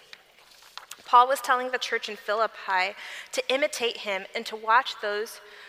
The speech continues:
who walk according to the example that he gave. Now, we know that that's okay because we know he's pressing toward the goal of the prize of the upward call of God. But it continues to baffle me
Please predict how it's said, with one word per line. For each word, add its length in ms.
who 100
walk 340
according 440
to 120
the 120
example 540
that 220
he 220
gave. 380
Now, 140
we 120
know 180
that 180
that's 200
okay 480
because 320
we 120
know 160
he's 200
pressing 460
toward 320
the 80
goal 320
of 100
the 80
prize 580
of 120
the 160
upward 480
call 360
of 160
God. 400
But 100
it 80
continues 520
to 100
baffle 540
me 300